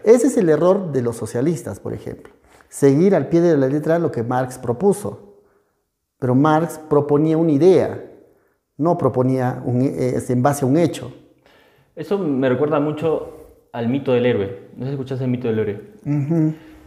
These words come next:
Speaker 2: El mito del héroe también plantea una ciclicidad de una manera que es, este, por ejemplo, para que, llevándolo a la escala de cada, eh, ser humano individualmente, nosotros,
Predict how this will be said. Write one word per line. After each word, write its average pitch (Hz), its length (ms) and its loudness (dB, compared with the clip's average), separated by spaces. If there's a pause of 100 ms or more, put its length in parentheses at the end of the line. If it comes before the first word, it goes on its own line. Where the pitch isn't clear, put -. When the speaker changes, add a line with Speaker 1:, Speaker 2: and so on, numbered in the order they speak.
Speaker 2:
El 120 80 -8
mito 151 180 0
del 160 100 2
héroe 170 160 2
también 139 220 0
plantea 123 960 -2
una 139 180 -2
ciclicidad 117 600 -4
de 117 100 -2
una 113 180 -4
manera 110 480 -6 (200)
que 104 220 0
es, 110 120 -4
este, 107 440 -6
por 107 140 -6
ejemplo, 117 440 -2 (280)
para 107 200 -4
que, 104 280 -4
llevándolo 135 480 -2
a 113 40 0
la 110 60 -4
escala 120 260 -4
de 113 160 -4
cada, 113 520 -4 (140)
eh, 98 260 -10
ser 117 160 -8
humano 113 320 -4
individualmente, 107 640 -6 (880)
nosotros, 170 580 -4